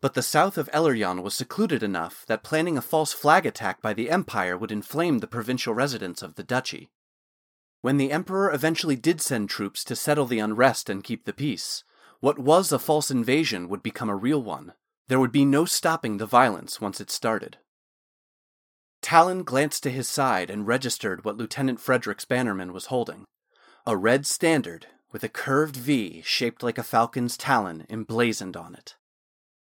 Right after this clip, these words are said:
Talon was thrown into his vision from the contest of wills with the Vermilion Blade years before,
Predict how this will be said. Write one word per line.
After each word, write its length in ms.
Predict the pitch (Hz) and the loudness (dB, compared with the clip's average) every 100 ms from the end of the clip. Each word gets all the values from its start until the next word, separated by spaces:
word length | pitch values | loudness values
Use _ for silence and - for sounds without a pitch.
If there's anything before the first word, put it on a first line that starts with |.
| _ _ _ _ | _ _ _ _
Talon 440 | - 156 170 180 | 0 4 4 2
was 200 | 151 123 | -2 -4
thrown 420 | - 143 170 180 185 | -4 0 2 2 0
into 240 | 165 170 | 0 -2
his 220 | 151 127 | -2 -2
vision 420 | 127 139 113 92 | 0 0 0 -6
from 200 | 92 117 | -6 -4
the 60 | 113 | -4
contest 540 | - 143 143 156 - | 0 0 0 -2 -2
of 100 | 147 | -4
wills 400 | 120 131 135 104 | 2 4 4 2
with 140 | 101 110 | -6 -8
the 80 | 107 | -4
Vermilion 480 | 120 117 123 120 | -2 0 0 -2
Blade 340 | 117 120 120 101 | 0 0 0 -2
years 320 | 101 101 98 | -2 -2 -2
before, 600 | - 101 131 110 80 - | -6 -6 -2 -2 -4 -12